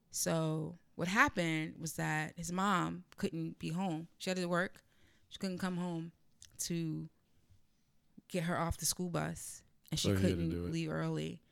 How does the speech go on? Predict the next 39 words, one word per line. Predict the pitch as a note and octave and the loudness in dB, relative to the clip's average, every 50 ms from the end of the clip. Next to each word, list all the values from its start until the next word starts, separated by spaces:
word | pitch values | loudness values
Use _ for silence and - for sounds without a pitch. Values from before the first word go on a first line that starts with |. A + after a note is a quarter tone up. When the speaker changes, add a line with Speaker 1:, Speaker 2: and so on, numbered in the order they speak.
| _ - - | _ -16 -8
Speaker 1:
He | - F#3 F3 | -4 -2 0
lied | F3 E3+ F3 F3+ G3+ F#3+ | 4 4 4 4 4 4
to | G#3 | 2
his | G3+ F#3 F3+ | 0 0 2
mom | F3+ F3 F3 E3+ D#3+ D#3+ D#3+ F3 - | 2 2 2 2 2 0 -2 -6 -6
and | E3 D3+ | -4 -2
said | - F3+ F3 | 0 0 0
he | E3+ | 0
got | E3 E3+ E3 E3 | 0 -2 -2 -2
his | E3 - | -2 -2
schedule | - - F3 F3 D#3+ D#3+ D#3+ | 0 0 0 0 0 -2 -4
changed. | - E3+ D3 - - - - - - | -4 -6 -6 -6 -8 -10 -10 -6 0
Speaker 2:
Mm-hmm. | - B2+ A2+ A2+ | 4 4 6 6
Speaker 1:
She | G#2 C4+ | 6 6
would | B3+ B3 | 8 8
have | A3+ G#3 | 8 6
never | G3 F#3+ G3+ G#3 G3 F#3+ F#3 | 6 6 6 6 6 6 4
let | E3+ E3 D#3+ D3 | 4 4 2 2
him | D3+ D3+ D3 D3 C#3+ C#3+ C#3 | 2 2 2 2 2 2 4
Speaker 2:
Right. | - G#2 G2 E2+ - - - - | 6 6 6 6 4 0 -6 -4
Speaker 1:
do | D3 E3 E3 C#3+ | -2 0 0 2
that. | C#3 D#3 E3+ F3 D#3 C3 - - _ - - _ _ _ _ _ _ _ _ _ _ _ _ - - | 2 2 4 4 2 2 0 -8 _ -20 -20 _ _ _ _ _ _ _ _ _ _ _ _ -14 -6
He | - G3 | -4 -2
lied | F#3 F#3 F3+ F3 F#3 F3+ | 0 2 4 4 4 4
to | F#3+ | 4
his | F#3 F#3 | 2 2
mom | F#3 F3+ F3 E3+ D#3+ | 2 2 0 0 0
and | D#3 D#3 | 0 0
said | - - E3 E3 D#3+ D#3 - - - | 0 -2 -2 -2 -2 -4 -6 -8 -8
she, | - - - F3+ D#3+ - - _ - - | -8 -6 -4 -4 -6 -8 -12 _ -16 -10
he | - - E3+ | -6 -2 0
got | E3 E3+ D#3+ | 2 2 2
his | D#3+ D#3 | 2 0
schedule | - - D#3+ D#3+ D#3 D#3+ D3+ | 0 0 0 0 2 0 -2
changed | - D#3+ D3+ D3+ D3+ D#3 D3+ - - - - - - - _ | 0 -2 -2 -2 -2 -4 -6 -8 -12 -16 -20 -20 -20 -18 _
so | - - - | -8 -6 -4
that | D#3+ D3+ C#3+ | -2 -4 -4
he | - - E3 | -4 -6 -10
could | - - - E3+ D#3 D3 D3 D3 D3+ C#3+ - | -8 -6 -4 -2 -2 0 -2 -2 -4 -6 -8